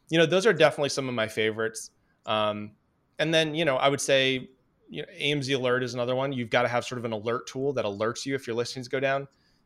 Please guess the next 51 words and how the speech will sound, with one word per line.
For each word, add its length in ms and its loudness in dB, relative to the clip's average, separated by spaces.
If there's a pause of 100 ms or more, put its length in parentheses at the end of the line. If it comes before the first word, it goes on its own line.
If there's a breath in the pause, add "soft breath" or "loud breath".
(140)
And 360 -2 (260)
more 320 6
and 100 4
more 140 4
of 60 4
these 160 0
tools 220 0
are 60 -2
sort 200 -2
of 120 -6
building 300 0
out 220 -2
their 120 -2
suites, 380 -6
but 300 0 (420)
I 60 -4
kind 160 -2
of 60 -4
had 180 0
my 120 -2
preferences 640 -4
based 300 -4
on, 280 -2 (400)
you 80 -10
know, 120 -2
tool 260 -4
did 320 -4
this 200 -2
thing 260 -4
really 280 6
well, 340 2
and 100 -4
I 20 -2
really 220 -2
loved 260 -2
this, 260 -6
and 300 -8
this 160 -2
til-, 360 -6
tool, 380 -4
you 80 -6
know, 140 -4
did 180 -10
something 300 0
else 440 2
that 140 0
was 120 -10
really 180 -4
great. 260 -6
And 120 -8
I 40 -18